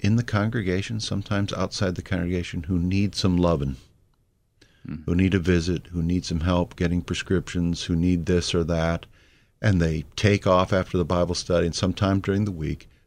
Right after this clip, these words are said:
Speaker 1: they see to the need of that person. And then they come back the next week, study the scriptures, and, uh, they get the names, and they do it again. And it has been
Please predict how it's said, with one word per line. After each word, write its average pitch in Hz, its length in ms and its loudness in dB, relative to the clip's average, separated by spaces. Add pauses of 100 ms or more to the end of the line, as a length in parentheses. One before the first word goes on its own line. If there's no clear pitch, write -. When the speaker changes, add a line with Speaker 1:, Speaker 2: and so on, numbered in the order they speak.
(120)
Speaker 1:
they 80 120 2
see 90 320 2
to - 100 -2
the 80 100 -2
need 80 300 2
of 71 80 -2
that 69 180 -6
person. 71 400 -6 (720)
And 82 80 0
then 76 80 2
they 80 60 0
come 82 260 0
back 85 260 0
the 90 80 0
next 90 300 -2
week, 87 240 -2
study 82 300 -2
the 78 100 -4
scriptures, 82 640 -4 (760)
and, 80 400 0
uh, - 180 -8
they 82 120 -4
get 82 160 -6
the 78 80 -2
names, 82 720 2 (500)
and 82 180 0
they 82 140 0
do 80 160 0
it 78 80 2
again. 69 440 -2 (680)
And 78 180 -2
it 71 120 -4
has 73 100 -4
been 71 400 -2